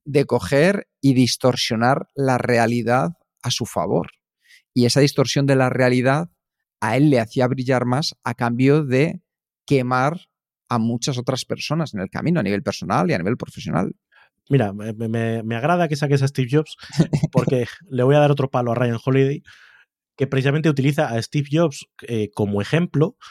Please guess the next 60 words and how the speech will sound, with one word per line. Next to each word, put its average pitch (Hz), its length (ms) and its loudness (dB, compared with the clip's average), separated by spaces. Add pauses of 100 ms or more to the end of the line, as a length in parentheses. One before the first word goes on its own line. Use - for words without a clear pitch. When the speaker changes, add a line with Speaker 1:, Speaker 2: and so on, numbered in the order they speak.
(300)
Speaker 2:
pero 120 140 2
lo 123 60 2
utiliza 135 340 0
como 175 200 0
ejemplo 170 380 0
de 147 100 4
persona 147 440 -2
que - 120 -2
vio 131 200 0
la 160 100 2
luz 170 260 0
y 139 60 0
se 127 80 -4
dio 139 180 0
cuenta 151 280 0
de 143 80 2
que 127 100 -2
tenía 123 220 -2
que 143 80 -6
controlar 120 400 -2
su - 180 -4
ego, 95 180 0
porque 95 220 -10
en 90 80 -8
su - 140 -16
primera 101 360 -4
etapa 117 360 -2
en 110 100 -2
Apple 107 340 -2
era 104 200 -2
un 104 260 -4
ego 104 180 -4
desmedido 110 440 -4
y - 20 -4
no 123 60 -6
sé 120 100 -12
qué, 135 140 -4 (420)
y 123 80 -8
luego 139 240 4
en 151 60 4
la 151 100 2
segunda 151 460 2
vino 143 240 4
como 131 240 0
más 139 200 0
humilde. 117 380 -2 (380)
Y 110 60 -6
dice, 92 260 -6
"Hombre, 107 220 -2
este, 101 340 -4
este 107 240 -4
humilde, 170 300 2
humilde 208 420 2
creo 170 180 -2
que 139 140 2
nunca 165 420 2
jamás 151 440 -2
es 139 120 0
una 143 120 2
etiqueta 139 420 -4